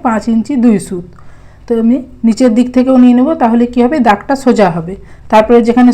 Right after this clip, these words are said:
শোল্ডার নেওয়া হলো, শোল্ডার থেকে যে লাইন নামলো, সেখান থেকে আমি আর্ম হোলস নিয়ে নেবো সাড়ে পাঁচ ইঞ্চি। যেখানে আর্ম হোলসের মাপ শেষ হলো, সেখান থেকে এবারে চেস্টের মাপ নেবো। তো চৌত্রিশের ওয়ান ফোর্থ হয়ে যাচ্ছে সাড়ে আট ইঞ্চি, আর আমি হাফ ইঞ্চি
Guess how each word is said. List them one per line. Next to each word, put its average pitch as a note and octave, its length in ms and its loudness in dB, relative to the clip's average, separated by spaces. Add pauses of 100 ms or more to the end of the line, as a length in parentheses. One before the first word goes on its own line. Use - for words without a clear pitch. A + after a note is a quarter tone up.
শোল্ডার B3 440 2
নেওয়া A#3 200 2
হলো, C4+ 120 0 (140)
শোল্ডার A#3 340 2 (120)
থেকে A#3+ 180 -2 (100)
যে A3+ 60 0 (120)
লাইন G#3+ 200 2 (100)
নামলো, A#3+ 280 2 (140)
সেখান A3+ 320 -2
থেকে A#3 220 -4
আমি B3 100 2 (100)
আর্ম G#3 180 -2
হোলস A#3 260 -4
নিয়ে A#3+ 160 2
নেবো B3+ 160 -4 (100)
সাড়ে A#3 200 -2 (120)
পাঁচ G#3+ 180 0 (120)
ইঞ্চি। F3 220 -14 (180)
যেখানে A#3 320 -2 (180)
আর্ম A3+ 180 -2
হোলসের A#3 380 -2
মাপ A3+ 240 -4
শেষ A#3 220 -4
হলো, C4 160 -2 (140)
সেখান A3+ 240 -4 (100)
থেকে G#3+ 180 -4
এবারে B3 180 -4 (140)
চেস্টের A3+ 480 -2
মাপ F3 140 -8 (120)
নেবো। F3 160 -12 (120)
তো G#3 60 -4 (500)
চৌত্রিশের A#3+ 640 -2
ওয়ান G#3+ 160 -4 (100)
ফোর্থ B3 300 -6
হয়ে A#3+ 140 -4
যাচ্ছে A3+ 240 -6 (120)
সাড়ে A3 260 -6
আট A3 180 -8
ইঞ্চি, A#3 220 -4 (100)
আর G#3+ 120 -6
আমি A3 200 -4
হাফ G3+ 180 -10 (100)
ইঞ্চি G#3+ 240 -6